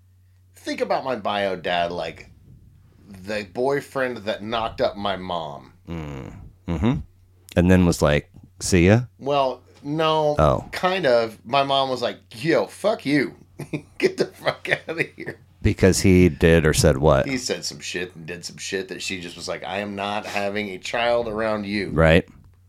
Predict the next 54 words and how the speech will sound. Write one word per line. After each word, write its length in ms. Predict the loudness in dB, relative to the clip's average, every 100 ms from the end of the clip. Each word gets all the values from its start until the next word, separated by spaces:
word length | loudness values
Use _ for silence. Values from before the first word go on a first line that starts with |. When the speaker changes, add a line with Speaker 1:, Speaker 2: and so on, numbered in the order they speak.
| _ _ -10
Speaker 2:
I 60 | -4
really 400 | 0 4 8 8
regret 320 | 4 2 0
fucking 380 | 2 0 2 -2
you 80 | -4 0
now 320 | 2 2 0
that 200 | -4 -4
I'm, 140 | -4 0
now 200 | 2 2
that 80 | 0
I'm 80 | -2
seeing 280 | 0 0 -2 -10
<laughs> 160 | -14 -8
Speaker 1:
Uh, 80 | -6
yeah, 300 | -2 2 4
something 320 | 4 0 0 -2
like 160 | -4
that. 340 | -2 -2 -2 -6 -12
She's 160 | 0 8
Speaker 2:
Uh, 40 | 10 10
Speaker 1:
like, 80 |
Speaker 2:
so, 140 | 8 4 6
Speaker 1:
like, 160 | 4
Speaker 2:
um, 60 | 4
Speaker 1:
"I'm 200 | 4 4
going 200 | 4 2
to 60 | 0
do 120 | -2
this 180 | -2 0
whole 200 | 2 0
baby 460 | -2 -2 2 2 0
thing 480 | 2 4 2 -4 -12 _ _ _ 0
by 120 | 2
myself, 600 | 2 -2 0 0 0 -2 -12 _ -20 _ _ _ -20 -20 -8
and 140 | -6
you 160 | -6 -8
can 160 | -8 -2
fuck 280 | 2 2
off 320 | 4 2 0 -8
if 140 | -8
you 120 | -6
want. 160 | -4 -6
I, 140 | -8 -10 -14
you 180 | -8 -8
should 180 | -8 -4
probably 440 | 2 2 2 -4
contribute, 680 | -8 -8 -6 -4 -2 -2 -4 _ _ _ _
Speaker 2:
Right. 280 | 0 4 6
Speaker 1:
pay 120 | 4 0
some 160 | -4
child 300 | -2 0 0
support." 240 | -2 2 6
Speaker 2:
Did 140 | 8
he? 200 | 8 6